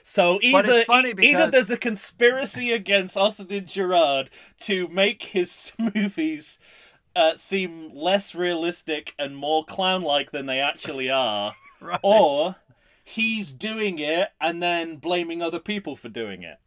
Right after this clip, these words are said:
Speaker 1: I know
Speaker 2: But I
Speaker 1: what I
Speaker 2: also
Speaker 1: think about that.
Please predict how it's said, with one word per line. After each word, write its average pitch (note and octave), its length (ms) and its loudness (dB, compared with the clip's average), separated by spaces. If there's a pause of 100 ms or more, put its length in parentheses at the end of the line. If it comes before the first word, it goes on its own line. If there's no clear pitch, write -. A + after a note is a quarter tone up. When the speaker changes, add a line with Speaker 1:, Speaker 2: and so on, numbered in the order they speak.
(160)
Speaker 1:
I E3 240 4
know E3 160 0
Speaker 2:
But F3+ 100 6
I E3 120 2
Speaker 1:
what D#3+ 120 4
I D#3 160 6
Speaker 2:
also F3 160 4
Speaker 1:
think F3 240 0
about B2+ 360 -2
that. - 420 -8